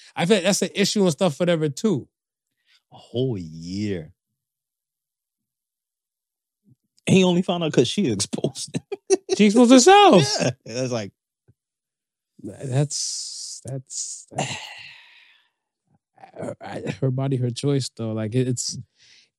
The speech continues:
Speaker 1: it's, you see, okay. Why bring it back to you? What can your wife do to her body without your permission?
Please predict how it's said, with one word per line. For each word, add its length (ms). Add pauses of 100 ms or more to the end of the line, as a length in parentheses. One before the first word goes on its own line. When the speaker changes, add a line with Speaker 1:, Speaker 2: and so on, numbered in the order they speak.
Speaker 1:
it's, 340 (340)
you 80
see, 160
okay. 340 (3000)
Why 200
bring 200
it 100
back 240
to 120
you? 220 (2000)
What 460 (180)
can 240
your 120
wife 320
do 480 (500)
to 160
her 140
body 480 (260)
without 360
your 80
permission? 520